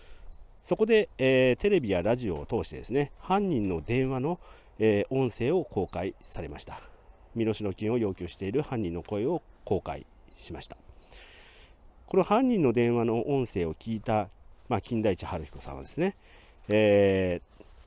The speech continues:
まあ、たまたま聞いたんですね。その時に、あ、この発音、発音は茨城か栃木か福島だよとつぶやいたそうですね。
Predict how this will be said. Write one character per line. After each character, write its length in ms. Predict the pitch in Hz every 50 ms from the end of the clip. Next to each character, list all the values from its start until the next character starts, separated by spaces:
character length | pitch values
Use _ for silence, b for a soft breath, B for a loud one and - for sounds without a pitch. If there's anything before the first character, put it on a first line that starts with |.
| - -
ま 80 | - 123
あ、 20 |
た 120 | - 127 117
ま 80 | 117
た 100 | - -
ま 60 | 92
聞 160 | 92 - - 90
い 40 |
た 100 | - 85
ん 40 | 73
で 60 | 65
す 80 | - -
ね。 220 | 120 156 170 165 - - - _ - _ - -
そ 60 | -
の 60 | 175
時 160 | 190 220 190 143
に、 180 | 107 101 - -
あ、 160 | 92 - - -
こ 100 | - 151
の 120 | 202 214
発 360 | - 185 180 - - 190 196
音、 160 | 196 196 175 -
発 280 | - - 151 - - 170
音 240 | 175 170 170 165 160
は 140 | 156 143 -
茨 360 | - 107 123 - 220 240 240
城 180 | 202 - - -
か 480 | - 127 113 101 95 90 85 82 82 -
栃 380 | - - - - - 147 127 110
木 20 |
か 280 | - - 90 78 76 76
福 180 | - - - 151
島 260 | - 165 135 107 85
だ 100 | - 76
よ 180 | 69 62 - - - - - -
と 100 | 247 220
つ 160 | - - 127
ぶ 120 | 113 117
や 100 | 117 107
い 60 | 87 -
た 100 | - -
そ 140 | - -
う 20 | -
で 80 | -
す 80 | - -
ね。 160 | 101 127 -